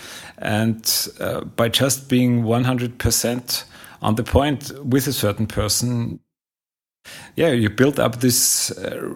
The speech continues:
relation of trust within a conversation. And then we found out that persons start to open up by themselves, and out of this opening up, you get to know this person's,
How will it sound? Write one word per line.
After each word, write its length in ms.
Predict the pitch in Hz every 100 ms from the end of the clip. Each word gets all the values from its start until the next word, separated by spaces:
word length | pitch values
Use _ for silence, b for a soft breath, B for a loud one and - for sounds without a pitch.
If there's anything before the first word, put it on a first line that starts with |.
| -
relation 680 | 113 117 123 120 - 143
of 160 | 123 -
trust 420 | - 113 135 -
within 300 | 120 113 127
a 80 | 156
conversation. 840 | - 107 104 - 92 - 131 139 B B B B -
And 160 | 104
then 360 | 107 113 139 143 - - - _ _ _ _ _ _ _ _ _
we 680 | 120 107 113 123 123 123 123
found 320 | 120 120 127
out 220 | 117 135 151
that 320 | 120 - - -
persons 380 | - 127 143 127 - - -
start 320 | - 110 123
to 200 | - 127 -
open 320 | 123 - 143
up 180 | 135 - -
by 120 | 101
themselves, 500 | 120 120 - 57 -
and 120 | 113
out 140 | - 120
of 160 | 117 -
this 340 | 120 - - B B B B -
opening 400 | 143 143 - 143
up, 280 | 117 135 - - 160 147
you 1000 | - 127 120 123 120 123 120 123 - - -
get 180 | 120 117
to 80 |
know 200 | 120 120
this 160 | 156 160
person's, 600 | - 143 135 156 - -